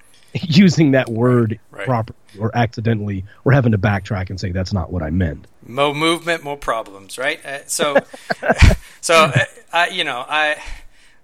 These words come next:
Speaker 2: l-, you know, it's, it, it, it's always funny to me that, that kind of common, uh,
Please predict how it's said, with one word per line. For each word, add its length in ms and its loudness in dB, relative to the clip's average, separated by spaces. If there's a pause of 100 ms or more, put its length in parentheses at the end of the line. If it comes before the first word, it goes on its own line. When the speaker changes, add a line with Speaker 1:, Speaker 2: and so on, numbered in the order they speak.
(100)
Speaker 2:
l-, 220 -18 (100)
you 140 -8
know, 80 -4
it's, 220 -8
it, 200 -4
it, 200 -6
it's 160 -8
always 220 -6
funny 200 -10
to 100 -18
me 400 -18 (100)
that, 260 -14
that 300 -12
kind 180 -10
of 80 -14
common, 640 -14
uh, 480 -12